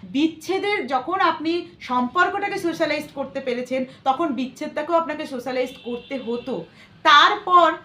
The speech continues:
সময় নিয়ে আপনি নতুন সম্পর্কের কথা আমাদের জানাতেন, আপনার ফ্যান্সদের জানাতেন। তাতে কি হতো? মানুষ at least এটা ভাবতো যে না, বিচ্ছেদ হয়েছে ঠিক আছে, কিন্তু আমাদের যে কথাটা উনি, আপনি বলতেন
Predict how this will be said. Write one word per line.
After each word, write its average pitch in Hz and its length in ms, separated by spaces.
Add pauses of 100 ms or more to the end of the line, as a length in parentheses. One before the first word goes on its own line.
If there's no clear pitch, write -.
(100)
সময় 330 580
নিয়ে 359 160
আপনি 285 380
নতুন 262 400
সম্পর্কের 254 580
কথা 233 260
আমাদের 226 380
জানাতেন, 226 440 (100)
আপনার 254 420
ফ্যান্সদের 175 480
জানাতেন। 165 420 (1040)
তাতে 311 260
কি 370 120
হতো? 320 360 (280)
মানুষ 247 460
at 262 180
least 370 180
এটা 277 260
ভাবতো 320 380
যে 311 140
না, 311 340 (260)
বিচ্ছেদ 285 460
হয়েছে 359 240
ঠিক 226 220
আছে, 214 180
কিন্তু 311 460 (260)
আমাদের 277 480
যে 370 180
কথাটা 330 280
উনি, 330 280 (220)
আপনি 277 280
বলতেন 269 500